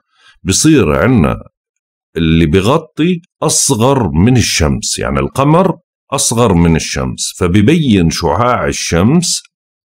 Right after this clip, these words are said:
أكبر، يعني قرص ال-، آه، الشمس أكبر، فبيبين زي حلقة، رينج بسموها، اللي هي زي الخاتم،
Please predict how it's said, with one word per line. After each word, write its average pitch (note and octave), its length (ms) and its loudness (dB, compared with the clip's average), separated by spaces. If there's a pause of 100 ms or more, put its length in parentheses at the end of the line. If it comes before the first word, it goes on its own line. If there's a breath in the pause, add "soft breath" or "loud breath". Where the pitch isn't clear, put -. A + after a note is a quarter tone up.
(120)
أكبر، F2+ 540 -2 (560)
يعني C#2+ 300 -4 (160)
قرص C3 360 0
ال-، A#1 280 -4 (320)
آه، C2 320 -2 (100)
الشمس F3 520 0 (140)
أكبر، D#2 540 -4
فبيبين A2+ 640 2
زي G#2 360 2 (440 loud breath)
حلقة، E2 640 -2 (500)
رينج D2+ 440 0
بسموها، A#1 760 -6 (100)
اللي D#2+ 160 0
هي E2+ 40 4
زي F2 240 2
الخاتم، C#2 680 -4